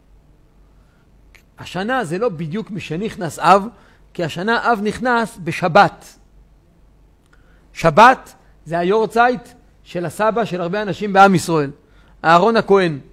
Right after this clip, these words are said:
זה היורצייט היחידי שכתוב בתאריך שלו ב-, בתורה. ואיפה זה כתוב? פרשת השבוע, ביום הזה.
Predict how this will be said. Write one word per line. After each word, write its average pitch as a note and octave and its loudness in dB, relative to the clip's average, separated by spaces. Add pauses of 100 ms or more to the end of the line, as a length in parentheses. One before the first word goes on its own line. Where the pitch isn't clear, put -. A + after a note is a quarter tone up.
(460)
זה E3+ 2
היורצייט A#3 6
היחידי F#3+ -2
שכתוב G#3+ -8
בתאריך G3 -8
שלו G3 -10
ב-, F3 -4
בתורה. E3 -2 (720)
ואיפה A3 -4
זה A3 0
כתוב? A#3+ -4 (800)
פרשת F#3 2
השבוע, G3 -2
ביום G#3 2
הזה. A3 0